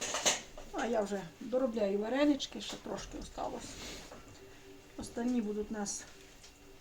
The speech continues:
м'ясо з капустою. Ось. З м'яском самим наробила, з рисом наробила, сиром наробила.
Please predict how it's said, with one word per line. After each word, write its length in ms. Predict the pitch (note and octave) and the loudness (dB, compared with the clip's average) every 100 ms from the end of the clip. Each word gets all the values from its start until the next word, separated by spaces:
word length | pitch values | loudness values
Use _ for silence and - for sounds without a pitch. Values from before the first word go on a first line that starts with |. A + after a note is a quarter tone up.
| - - - - - - | -18 -18 -16 -12 -10 -2
м'ясо 440 | A#3 A#3+ A3 G#3+ | 2 4 2 -2
з 60 | - | -4
капустою. 800 | A#3 - F#4 F4 - E4+ E4 D#4+ - - - - - - - - - - - | -6 0 2 2 2 4 4 4 2 2 0 -2 -2 -10 -12 -14 -16 -16 -8
Ось. 460 | C#4+ C#4 C4+ - - - - - - - - - - - - - - - - - - - - - - - - - - - - - - - - | 2 4 2 -12 -16 -16 -20 -20 -20 -20 -20 -8 0 2 2 0 -8 -18 -20 -20 -20 -20 -20 -20 -18 -18 -18 -18 -18 -18 -20 -20 -20 -18 -12
З 100 | G#3+ | -8
м'яском 500 | G#3+ G#3+ G3+ - G3+ | -4 -4 -6 -6 -4
самим 400 | - A3 G3+ G3 | -2 0 0 0
наробила, 580 | G3 F#3+ G3+ B3 C#4 B3+ | 0 0 2 4 4 4
з 60 | |
рисом 400 | A3 A3+ - G#3 | 2 -2 -2 -4
наробила, 680 | G3 G3 F#3+ A3+ C#4+ C#4 C4 | -2 -2 2 4 6 6 4
сиром 440 | - C4+ B3+ G#3 | 4 4 4 2
наробила. 840 | G3+ G#3 A3 A#3+ C#4+ D4+ D4+ D#4 | 0 0 0 2 8 10 12 10